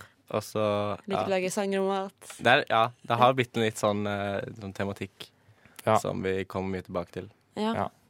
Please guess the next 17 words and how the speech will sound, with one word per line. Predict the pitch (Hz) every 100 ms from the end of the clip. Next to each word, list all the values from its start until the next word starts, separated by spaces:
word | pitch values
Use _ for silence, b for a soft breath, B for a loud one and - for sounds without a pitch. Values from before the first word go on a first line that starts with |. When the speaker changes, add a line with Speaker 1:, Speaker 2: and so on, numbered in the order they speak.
| b _ -
Speaker 2:
Er | 226
det |
noen | 240 254
annen | 233 202
type | 190 214
sånn | 196 196
inspirasjon | 185 - 190 - 190 180 185 180
eller | 180
stil | 180 - 185 170 170
dere | 170
kjører | 175 180 151 147 151 160 -
med | 175 170 165 160
låten | 165 - 175
deres? | - 233 - - b b b _
Speaker 3:
Det | -
er | 135 147
jo, | 165